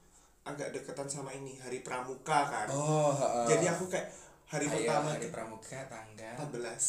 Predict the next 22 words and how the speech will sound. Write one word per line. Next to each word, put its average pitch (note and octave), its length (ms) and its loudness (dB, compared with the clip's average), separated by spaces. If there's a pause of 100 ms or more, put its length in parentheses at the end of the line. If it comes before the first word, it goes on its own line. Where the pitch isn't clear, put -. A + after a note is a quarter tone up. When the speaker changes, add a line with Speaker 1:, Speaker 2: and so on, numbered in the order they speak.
(100)
Speaker 2:
Oke, - 240 -4
benar. F#2+ 260 -6
Speaker 1:
<laughs> - 800 2 (420)
Speaker 2:
Eh, - 80 -6
iya C#3 160 4
nggak - 160 -8
sih? - 140 -2
Speaker 1:
Jadi, D#3+ 260 2
Speaker 2:
Iya, F#3+ 160 -4
Speaker 1:
i-, - 80 -8
Speaker 2:
benar. F#3 220 -4
Speaker 1:
iya G3 160 0
nggak D#3 160 0
sih? - 160 -4
Iya A3 160 2
kan? A#3+ 180 4 (300)
Speaker 2:
<laughs> D#3 260 4
Speaker 1:
Jadi F3+ 200 2 (200)
waktu D3+ 300 -2
itu E3 120 -4
tuh G#3 160 0
Senin D#3 420 0